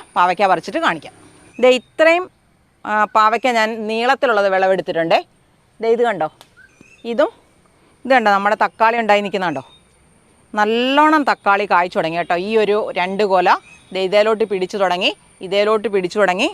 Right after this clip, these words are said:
അങ്ങനെ നിറയെ നിറയെ കായ്ക്കുന്നുണ്ടേ. അപ്പം ദേ ഇവിടെ ഒരു തക്ക-, ആ, പാവയ്ക്കയും കൂടെ ഉണ്ട്.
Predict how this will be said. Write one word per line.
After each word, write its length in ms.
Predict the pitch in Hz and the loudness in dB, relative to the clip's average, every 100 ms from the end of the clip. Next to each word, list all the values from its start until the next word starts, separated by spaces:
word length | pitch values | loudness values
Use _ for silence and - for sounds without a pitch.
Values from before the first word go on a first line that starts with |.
| 285 | -6
അങ്ങനെ 220 | 196 196 196 | -4 -2 0
നിറയെ 480 | 185 190 190 233 247 214 | 0 2 2 2 2 0
നിറയെ 280 | 175 185 196 | 2 2 2
കായ്ക്കുന്നുണ്ടേ. 580 | 185 170 165 175 151 214 440 _ _ _ _ | 0 -2 -4 -8 -2 -2 -2 _ _ _ _
അപ്പം 180 | 220 233 | -12 -8
ദേ 80 | 226 | -6
ഇവിടെ 280 | 220 269 233 | -6 -4 -2
ഒരു 100 | 208 | -2
തക്ക-, 300 | 294 214 - - | -2 -4 -6 -10
ആ, 140 | 185 175 | -8 -2
പാവയ്ക്കയും 420 | 180 175 175 190 | 0 0 -2 -8
കൂടെ 140 | 175 160 | -6 -6
ഉണ്ട്. 140 | 156 | -6